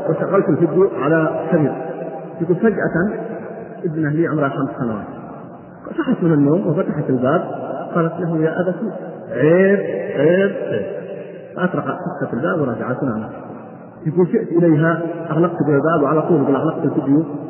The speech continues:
فجئت إليها فإذا هي نائمة، خلاص لن أذهب إليها، ما أريد أخذها". يقول: "تأثرت، ذهبت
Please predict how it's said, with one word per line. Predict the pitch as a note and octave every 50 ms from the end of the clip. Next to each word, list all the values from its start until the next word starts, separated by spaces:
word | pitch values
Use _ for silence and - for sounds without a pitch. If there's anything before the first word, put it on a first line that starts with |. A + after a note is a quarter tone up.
| - - -
فجئت | D3+ C#3+ - A3 - - -
إليها | D#3+ E3 E3+ F3+ F#3 F3+
فإذا | D#3 - - E3 D#3+ F3
هي | E3 D3+ D3
نائمة، | C#3+ D3+ D3+ C3+ D#3+ F#3 F#3+ F#3+ F3 - - - - - - - - - - -
خلاص | C3 A#2+ A2 - - - - -
لن | E3+ D#3+ C#3+
أذهب | - C3 B2 A#2 A2+ A2+ A2
إليها، | A#2+ A#2+ A#2 A#2+ C3 D3+
ما | E3 E3
أريد | C3+ D#3+ D3+ C3+ A#2 - -
أخذها". | - A#2+ - C3+ C3 - G#2+ B2+ - - -
يقول: | D3+ E3+
"تأثرت، | E3+ - - E3 - - F#3 E3+ F3 E3+ -
ذهبت | D3 D#3+ E3 E3+